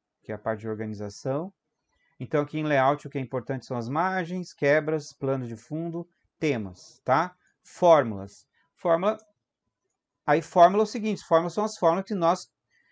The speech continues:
já vimos, né? Aqui, é, o que vejo cair nas provas é a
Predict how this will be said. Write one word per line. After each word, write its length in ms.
já 300
vimos, 760
né? 380
Aqui, 800
é, 680
o 120
que 320
vejo 420
cair 220
nas 200
provas 560
é 140
a 160